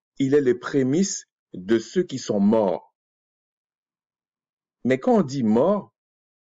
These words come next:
il faut bien comprendre que si l'homme meurt, c'est parce qu'il a le péché en lui, en fait. Sinon, il serait ressuscité tout de suite comme le Christ. Donc, faisons pas, attention, c'est, Christ nous justifie, c'est différent.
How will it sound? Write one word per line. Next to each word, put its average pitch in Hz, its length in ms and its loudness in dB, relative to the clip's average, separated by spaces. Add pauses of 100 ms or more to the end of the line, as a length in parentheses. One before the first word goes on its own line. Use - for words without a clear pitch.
(180)
il 135 80 -6
faut 170 140 2
bien 202 160 0
comprendre 156 400 -4
que 113 100 -4
si 165 160 -8
l'homme 123 320 2
meurt, 127 340 2 (500)
c'est - 180 -4
parce 127 200 -2
qu'il 123 440 -4
a 135 60 0
le 110 140 -4
péché 123 520 -6
en 107 120 0
lui, 107 220 0
en 92 80 -2
fait. - 320 -10 (680)
Sinon, 139 360 -2
il 143 80 0
serait 117 200 -2
ressuscité 117 460 -6
tout - 160 -4
de 143 60 -4
suite - 180 -10
comme 113 160 0
le 101 80 0
Christ. - 400 -12 (640)
Donc, 101 240 -4
faisons 123 400 -2
pas, 139 340 0 (320)
attention, 135 640 -2 (760)
c'est, - 260 -4
Christ - 360 -2
nous 135 140 2
justifie, 135 800 -4
c'est 113 160 -4
différent. 107 500 -2